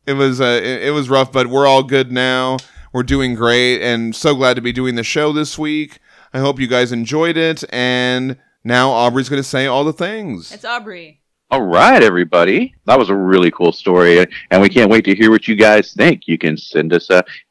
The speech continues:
Speaker 3: "Hey, you damn guys" at Hellboy Book Club at gmail dot com, and follow us on Facebook at Hellboy Book Club Podcast and on Instagram and Twitter at Hellboy Book Club. You can also find all of our resources on our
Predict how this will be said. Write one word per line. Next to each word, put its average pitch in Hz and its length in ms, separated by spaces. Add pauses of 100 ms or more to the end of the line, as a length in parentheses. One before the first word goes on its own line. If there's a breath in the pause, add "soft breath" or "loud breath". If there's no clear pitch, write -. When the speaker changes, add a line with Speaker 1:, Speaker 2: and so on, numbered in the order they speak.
(120)
Speaker 3:
"Hey, 71 240
you 92 260
damn 104 300
guys" 127 520
at 73 200
Hellboy 78 300
Book 82 140
Club 87 220
at 90 100
gmail 80 400
dot 85 200
com, 113 380
and 135 120
follow 147 260
us - 100
on 123 120
Facebook 98 440
at 85 100
Hellboy 90 300
Book 82 180
Club - 240
Podcast 127 480
and 131 80
on 123 100
Instagram 101 460
and 98 80
Twitter 85 260
at - 80
Hellboy 73 320
Book - 180
Club. 71 280
You 123 100
can 139 120
also 160 320
find 117 260
all 151 180
of 175 120
our 165 140
resources 110 680
on 87 180
our 80 320